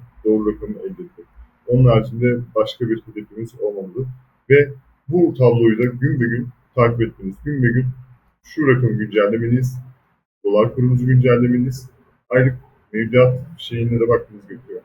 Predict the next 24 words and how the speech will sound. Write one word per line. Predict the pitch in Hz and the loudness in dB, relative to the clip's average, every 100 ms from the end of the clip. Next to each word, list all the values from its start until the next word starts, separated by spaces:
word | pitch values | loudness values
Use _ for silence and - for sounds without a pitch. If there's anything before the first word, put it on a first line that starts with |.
| _ | _
Mevduattan | 104 104 104 123 107 | -14 -6 -4 -4 -8
gelen | 107 107 107 | -8 -8 -10
getiriye | 107 127 110 | -14 -10 -6
de | 101 | -4
bakmanız | 101 104 101 - | -6 -10 -20 -18
gerekiyor. | 95 - - _ _ _ _ _ - | -20 -20 -20 _ _ _ _ _ -2
Bu | 160 - | -2 -2
üç | 262 349 - | -8 -12 -2
parametre | 139 131 131 - 123 | 2 4 2 -4 -8
içerisinde | 123 117 - 117 113 147 156 _ _ _ _ _ - | -6 -8 -8 -8 -2 -2 -2 _ _ _ _ _ -6
piyasadaki | 143 - 117 - | -6 -6 -14 -10
fiyatı | 113 104 98 _ _ _ - | -6 -6 -8 _ _ _ -6
anlayıp | 120 127 131 131 - _ _ _ _ _ _ _ | 2 4 4 0 -10 _ _ _ _ _ _ _
doğru | 127 147 165 | 4 4 4
yerde | 123 107 151 156 - _ - | 2 2 -2 -6 -12 _ -6
arabamızı | 123 107 117 - | -4 -4 -8 -6
satmak | 110 - 117 120 _ | -6 -6 -10 -14 _
gerekir. | 101 98 - 131 - _ - | -10 -10 -10 -16 -18 _ -4
Fiyatlandırma | 127 - 101 98 98 | -2 -2 -4 -8 -8
işi, | 104 - 127 - | -14 -14 -14 -16
işin | - 123 120 | -14 -10 -10
tam | 120 95 - | -10 -12 -14
burasında. | - - _ - - _ _ _ - | -20 -20 _ -20 -20 _ _ _ -2
Evet, | 147 | -2